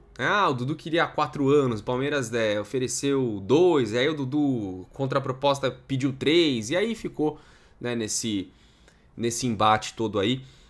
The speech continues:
Mas a informação que, que a gente tem aqui é de que a contra-, a, a renovação ela já tá bem encaminhada, né? Ela vai acontecer,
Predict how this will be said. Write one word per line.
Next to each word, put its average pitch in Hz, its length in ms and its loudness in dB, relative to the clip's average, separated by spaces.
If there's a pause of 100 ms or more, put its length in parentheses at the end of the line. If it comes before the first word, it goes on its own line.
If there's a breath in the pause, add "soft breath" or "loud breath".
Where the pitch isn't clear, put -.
Mas 113 240 0
a 139 40 4
informação 175 520 2
que, 139 440 -2
que 135 120 -6
a 120 80 2
gente 131 240 -2
tem 135 160 0
aqui 156 380 -2
é 185 60 4
de 165 120 -2
que - 140 -4
a 156 60 0
contra-, 147 360 -2
a, 113 360 4
a - 20 4
renovação 143 540 2
ela 151 160 2
já 139 120 0
tá 147 220 0
bem 127 280 0
encaminhada, 117 840 -2
né? 110 120 -4
Ela 117 160 2
vai 110 300 4
acontecer, 131 880 0